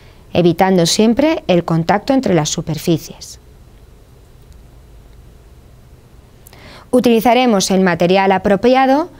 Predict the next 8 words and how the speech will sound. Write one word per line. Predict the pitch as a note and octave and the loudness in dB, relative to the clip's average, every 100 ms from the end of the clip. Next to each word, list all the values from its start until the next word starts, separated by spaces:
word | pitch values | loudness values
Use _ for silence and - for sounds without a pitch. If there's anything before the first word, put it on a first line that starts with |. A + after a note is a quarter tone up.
| - - - | -20 -12 -4
para | B3 B3+ | 0 2
medir | A3+ G#3+ C4 C#4 - | 2 2 2 0 -2
grandes | G#3 G#3 G3+ G#3 F#3+ - | 0 2 2 2 0 -2
volúmenes | F3 E3 G3 E3 D3+ D3+ | 0 2 2 0 -2 -4
o | F3 | -2
volúmenes | F3 G3 F#3+ E3+ | 0 2 0 0
más | E3+ D#3+ | -4 -4
grandes. | D#3 D#3 D3 D3 - | -4 -6 -6 -12 -18